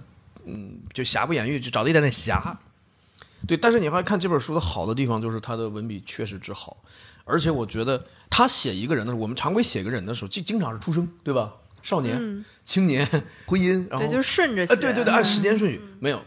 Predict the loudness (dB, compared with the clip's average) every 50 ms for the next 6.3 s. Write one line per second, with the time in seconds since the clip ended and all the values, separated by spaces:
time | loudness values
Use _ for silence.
0 | -14 -12 -10 -6 -4 -2 -2 -2 -2 -4 -4 -6 -8 -12 _ _ -20 -20 -20 -4
1 | -2 0 2 4 4 4 4 4 2 4 4 2 2 4 2 2 2 2 0 0
2 | 0 -2 0 0 0 0 -2 -2 -4 -2 -2 -2 -2 0 0 2 2 2 2 2
3 | 0 -2 -4 -6 -8 -6 -6 -6 -6 -6 -8 -8 -8 -8 -8 -8 -10 -10 -12 -12
4 | -16 -20 -20 -20 -20 -20 -16 -8 -6 -4 -2 0 0 0 2 2 2 2 0 0
5 | -2 -4 -4 -4 -4 -2 -2 0 0 2 2 0 0 -2 -2 -4 -4 -2 0 2
6 | 2 2 2 0 -6 -12